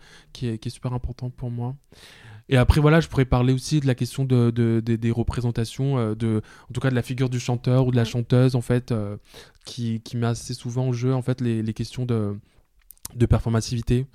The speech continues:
Speaker 1: en l'occurrence performativité du genre, enfin je pense aux pop stars comme, voilà, Beyoncé, et cetera. Et je trouve ça assez intéressant de pouvoir, euh, de me permettre en fait de m'habiller avec une robe moulante et montrer par exemple mon ventre poilu, et cetera.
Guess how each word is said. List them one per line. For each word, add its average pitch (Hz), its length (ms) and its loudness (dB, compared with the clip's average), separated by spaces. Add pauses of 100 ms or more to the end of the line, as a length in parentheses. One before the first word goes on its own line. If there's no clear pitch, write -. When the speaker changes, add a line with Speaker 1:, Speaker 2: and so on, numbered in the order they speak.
(140)
Speaker 1:
en 113 60 -6
l'occurrence 117 360 -2
performativité 113 760 -6
du 117 140 -8
genre, 123 180 0
enfin 120 140 -4
je 110 80 -6
pense 120 240 -6
aux 110 40 -4
pop 110 220 -8
stars 110 360 -8
comme, 104 280 -12 (560)
voilà, 117 240 2
Beyoncé, 120 440 -2
et 135 100 2
cetera. 143 560 2
Et 139 60 2
je - 40 0
trouve 147 140 2
ça 151 120 2
assez 135 240 0
intéressant 143 460 0
de 143 80 2
pouvoir, 135 540 -2
euh, 117 140 0 (420)
de 117 100 -2
me 117 160 2
permettre 143 400 0
en 131 60 -2
fait 131 120 0
de 123 80 -2
m'habiller 120 600 -2
avec 110 280 -6
une 120 60 -4
robe 113 160 -2
moulante 120 480 -2 (320)
et 120 100 -2
montrer 117 260 -2
par 117 100 0
exemple 117 340 0
mon 113 200 -2
ventre 113 360 -2
poilu, 120 680 0
et 120 40 2
cetera. 127 460 0